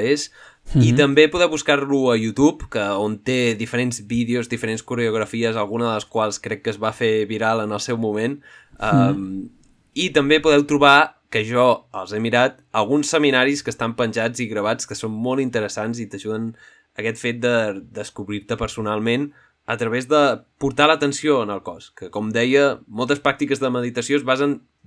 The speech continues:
Speaker 1: simplement en això, en el mindfulness, en posar atenció en el cos i no intentar suprimir les emocions a través de la raó, que normalment porta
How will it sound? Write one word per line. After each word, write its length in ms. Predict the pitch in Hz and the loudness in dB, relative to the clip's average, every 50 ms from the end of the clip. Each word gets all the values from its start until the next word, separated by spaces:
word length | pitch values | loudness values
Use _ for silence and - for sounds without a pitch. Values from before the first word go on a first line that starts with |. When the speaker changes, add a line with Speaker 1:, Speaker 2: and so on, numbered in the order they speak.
| 110 113 | -20 -14
Speaker 1:
simplement 540 | - - 139 135 123 135 135 127 139 147 151 | -8 -4 -4 -2 0 0 2 2 2 2 2
en 100 | 135 117 | 0 -2
això, 340 | 110 - 147 147 131 107 104 | -2 0 2 2 2 2 0
en 60 | 101 | -4
el 120 | 101 101 | -6 -6
mindfulness, 580 | 101 104 98 98 101 - 139 139 127 107 90 98 | -6 -6 -8 -8 -6 -4 -4 -4 -4 -4 -8 -8
en 140 | 95 92 - | -12 -12 -12
posar 300 | - 104 104 120 117 117 113 | -10 -8 -4 -2 0 0 0
atenció 300 | 117 120 117 117 123 110 | -2 -4 -6 -4 -4 -4
en 60 | 107 | -4
el 120 | 107 104 | -4 -2
cos 320 | 101 127 143 151 180 - - - - - - - _ _ _ _ | 2 4 4 4 4 2 -6 -18 -20 -20 -20 -20 _ _ _ _
i 100 | - 123 | -4 -2
no 140 | 127 135 143 | 2 2 4
intentar 400 | 147 143 143 139 135 127 123 120 | 2 2 2 0 0 0 -2 -2
suprimir 400 | - 135 120 120 127 127 131 127 | -2 -4 -4 -4 -2 -2 0 0
les 140 | 127 123 120 | -2 -2 -2
emocions 600 | 123 120 120 117 113 120 123 127 135 143 - - - | -4 -4 -6 -6 -4 -4 -4 -4 -4 -6 -8 -10 -10
a 80 | 123 113 | -10 -10
través 300 | - 110 104 107 104 98 | -8 -6 -4 -4 -4 -2
de 80 | 110 104 | -2 -2
la 120 | 98 95 | -2 -4
raó, 360 | 95 98 120 135 117 92 - | -2 2 2 2 2 0 -4
que 320 | - 95 90 90 90 90 90 | -12 -16 -16 -14 -14 -14 -14
normalment 580 | 92 95 92 98 104 104 104 110 110 110 107 | -12 -10 -6 -4 -4 -2 -2 -2 -4 -4 -4
porta 540 | - 110 107 104 107 - 110 107 104 101 | -4 -4 -4 -4 -4 -4 -4 -2 -4 -4